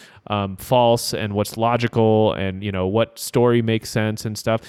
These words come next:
But a lot of times you, it's better to just take the perspective of, like, what are the risks here? What's the rewards here? And, and if you look at it that way, you can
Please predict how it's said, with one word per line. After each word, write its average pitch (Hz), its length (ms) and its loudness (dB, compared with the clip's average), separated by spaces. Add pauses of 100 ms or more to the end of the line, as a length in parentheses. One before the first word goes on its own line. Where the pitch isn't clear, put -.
(260)
But 131 280 2
a 131 80 0
lot 151 180 2
of 196 60 -4
times 135 320 -2
you, 139 100 -6 (320)
it's 131 160 -6
better 196 260 0
to 208 60 0
just 127 260 -2
take 139 180 -2
the 123 60 -2
perspective 123 480 -2
of, 107 220 0
like, 101 220 -2
what 92 140 -2
are 95 40 -2
the 92 100 -4
risks - 300 0
here? 220 260 0 (120)
What's - 220 -4
the 117 80 0
rewards 104 440 2
here? 76 260 -6
And, 104 480 -4
and 110 140 -6
if 104 100 -6
you 117 80 0
look - 160 2
at 131 80 4
it 104 120 0
that 113 200 0
way, 95 220 0
you 90 220 -4
can 101 400 -6